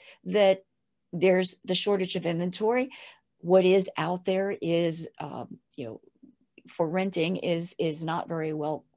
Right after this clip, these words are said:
you know, good quality. The other thing is sellers are now starting to go, "Hmm, I might want to sell my house. I have tenants.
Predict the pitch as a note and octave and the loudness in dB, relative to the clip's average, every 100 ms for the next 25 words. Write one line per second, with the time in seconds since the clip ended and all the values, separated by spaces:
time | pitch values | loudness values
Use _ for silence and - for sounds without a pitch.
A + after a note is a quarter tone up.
0 | _ E3 D#3 D#3 F3 - F#3 A#3+ F#3 D#3 | _ -8 -6 -4 -4 -2 0 0 2 0
1 | - - - - - G3 - D4 F4 D#4+ | 0 -18 -20 -18 -10 -10 0 2 4 0
2 | C4+ G3 E3+ - F3 F3 - - - - | 0 0 0 -2 0 0 -2 -6 0 2
3 | - D4+ F#4 C4+ A2 A#2 - - _ G3+ | 4 4 6 6 6 4 0 -6 _ -2
4 | G#3+ G#3+ A3 C4+ E4 D#4+ - B3+ A#3+ A3+ | 0 0 0 2 2 0 0 0 2 0
5 | A3+ A3+ A#3 A3+ C4 - D#4+ D4 C4 A3 | 2 4 4 2 -2 -6 0 2 4 2
6 | G3 E3 - C#4+ D4+ C4+ A#3+ A3+ G3 - | 0 -2 -4 -2 0 2 2 0 0 2
7 | F3+ F3 D#3+ F#3+ B3+ B3 B3 - - - | 2 4 2 0 0 2 0 -4 -12 -20
8 | - C#4 C#4+ C#4 B3+ B3 B3 B3+ F3+ C#3+ | -12 -2 2 4 2 0 -2 0 2 -2
9 | - | -4